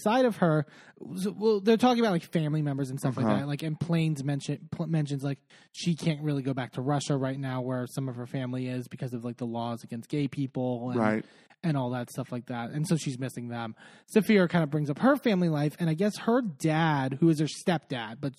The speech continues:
Speaker 1: but,
Speaker 2: Mm-hmm.
Speaker 1: but she says, like, it was always that that was my father. Like, you know.
Speaker 2: Yeah.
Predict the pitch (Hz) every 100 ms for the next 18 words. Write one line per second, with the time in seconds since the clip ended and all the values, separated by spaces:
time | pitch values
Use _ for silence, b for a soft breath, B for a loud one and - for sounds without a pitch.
0 | - 151 139 156 156 147 135 B B B
1 | B - - 196 185 151 - - - 185
2 | 160 151 139 135 123 135 127 - 156 131
3 | 131 123 120 - 151 - - 165 151 151
4 | 113 -